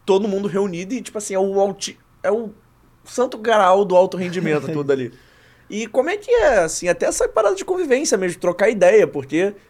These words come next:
Speaker 1: é, o cara é o melhor do que faz, assim, um dos melhores do que faz. E como é que é
Speaker 2: Sim.
Speaker 1: essa, essa troca, assim?
Speaker 2: Com certeza, né? Tipo, vamos, lá em,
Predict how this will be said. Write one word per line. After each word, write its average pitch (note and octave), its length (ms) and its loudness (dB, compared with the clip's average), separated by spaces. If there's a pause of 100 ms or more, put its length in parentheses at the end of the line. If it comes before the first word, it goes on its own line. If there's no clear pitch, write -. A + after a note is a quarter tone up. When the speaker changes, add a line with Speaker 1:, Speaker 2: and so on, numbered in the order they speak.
(500)
Speaker 1:
é, D#3 100 2
o E3+ 160 4
cara F3+ 240 2
é - 20 4
o A3+ 40 4
melhor G#3 340 4
do G#3 80 -2
que A3 120 -10
faz, F3+ 360 4 (340)
assim, B2+ 220 -8
um C3+ 180 -4
dos D#3 140 -4
melhores D3 380 2
do B2+ 60 -12
que B2+ 60 -20
faz. C#3 280 -2
E A#2 120 -12 (240)
como F3+ 180 -8
é - 40 -2
que - 80 -4
é - 80 0
Speaker 2:
Sim. E3 220 -4
Speaker 1:
essa, - 140 0
essa F3 180 -2
troca, D#3 360 0
assim? A#2 260 -14 (300)
Speaker 2:
Com F3+ 100 -10
certeza, A3+ 340 -4
né? D3+ 140 -4
Tipo, C3 680 -8 (160)
vamos, B2+ 320 -12 (320)
lá D3 220 -6
em, D#3 500 -6